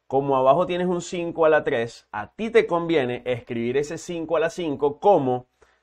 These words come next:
cinco a la tres más dos. ¿Por qué?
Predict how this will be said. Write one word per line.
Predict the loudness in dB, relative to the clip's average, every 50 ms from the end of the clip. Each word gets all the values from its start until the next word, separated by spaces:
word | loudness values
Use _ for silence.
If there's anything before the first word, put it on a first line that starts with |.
| _ _
cinco | _ -12 -6 -2 0 2 2 2 6 8 8 8 8 6 4 4
a | 6 8 8
la | 8 8 6
tres | 4 0 0 0
más | 0 0 0 2
dos. | 2 0 0 0 -6 -12 -20 -20 _ _ _ _ _ _ _ _ _ _ _ _ _ _ _ _ _ _ _ _ 0
¿Por | 0 0 2 2
qué? | 2 2 2 2 -2 -6